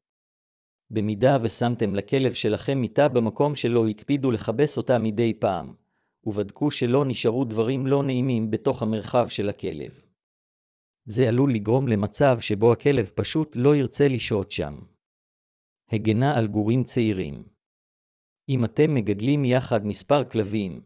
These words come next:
בשלב הראשוני כדאי לתת לגורים מקום שיהיה רק שלהם. חדר גורים דומה יותר למכלאה בהקשר הזה, והוא בעיקר נועד כדי להגן עליהם.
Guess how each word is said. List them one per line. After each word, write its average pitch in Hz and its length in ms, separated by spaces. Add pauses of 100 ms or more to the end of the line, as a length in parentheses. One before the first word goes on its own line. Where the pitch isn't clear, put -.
(360)
בשלב 120 420
הראשוני 113 720
כדאי 120 340
לתת 123 340
לגורים 113 580
מקום 131 360
שיהיה 127 380
רק 123 200
שלהם. 82 540 (1040)
חדר 123 380
גורים 113 400
דומה 107 240
יותר 123 360
למכלאה 107 560
בהקשר 117 500
הזה, 95 320 (220)
והוא 113 220
בעיקר 107 420
נועד 120 580
כדי 110 240
להגן 110 420
עליהם. 82 420